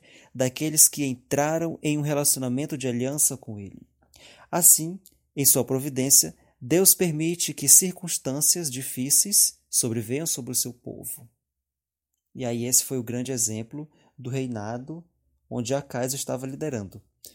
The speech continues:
certo? Com o meio de despertá-lo para a necessidade de buscar o Senhor e retornar à sua luz, que era o que não estava acontecendo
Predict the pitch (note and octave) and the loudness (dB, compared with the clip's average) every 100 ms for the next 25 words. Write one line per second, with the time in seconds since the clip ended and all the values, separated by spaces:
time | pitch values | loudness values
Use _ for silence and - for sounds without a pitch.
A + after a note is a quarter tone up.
0 | _ _ _ _ _ _ - - G#2 A2+ | _ _ _ _ _ _ -4 -4 -2 -8
1 | C3+ - C#3 C3 A#2+ B2 C#3+ D#3+ E3+ E3+ | -10 -8 -6 -4 -2 0 0 -2 -6 -12
2 | _ _ _ _ _ - B2+ A#2 D3+ - | _ _ _ _ _ -10 -6 0 2 2
3 | D3 C#3 C3+ C#3 C3+ B2 C3+ D3+ D#3+ D3+ | 0 -2 -2 -2 -2 0 2 2 4 2
4 | B2 A#2+ C3 D3 C3+ B2 B2 - C#3 C3+ | 0 0 0 -2 -8 -2 0 2 0 0
5 | - B2 A#2+ C3+ - C3+ B2+ D#3 D#3+ C#3 | 0 -2 -4 -6 -4 -2 -2 -6 -4 -4
6 | A#2+ B2+ D3+ D3 - C#3+ C3+ G#2 G2 G#2+ | -4 -6 -6 -2 -2 -2 -8 -10 -10 -4
7 | - - _ _ - G#2 A#2 A#2+ A#2 B2+ | -4 -4 _ _ -10 -8 -8 -8 -10 -8
8 | - B2+ B2 C3+ D3 D3 D3 - B2+ C3+ | -8 -8 -10 -12 -14 -8 -2 0 -2 -10
9 | D3+ | -12